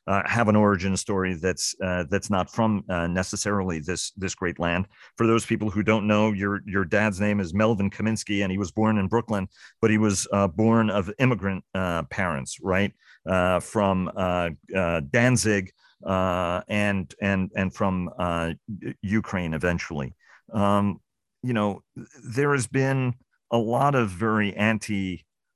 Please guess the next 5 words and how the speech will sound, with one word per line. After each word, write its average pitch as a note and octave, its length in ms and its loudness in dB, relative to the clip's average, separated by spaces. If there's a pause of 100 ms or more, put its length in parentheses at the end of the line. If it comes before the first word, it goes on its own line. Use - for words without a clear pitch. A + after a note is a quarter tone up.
(120)
um, D#2+ 800 -2
rhetoric, G2+ 760 2
a-, A2 40 2
anti-immigrant A2 1040 0 (320)
rhetoric. F2 640 -2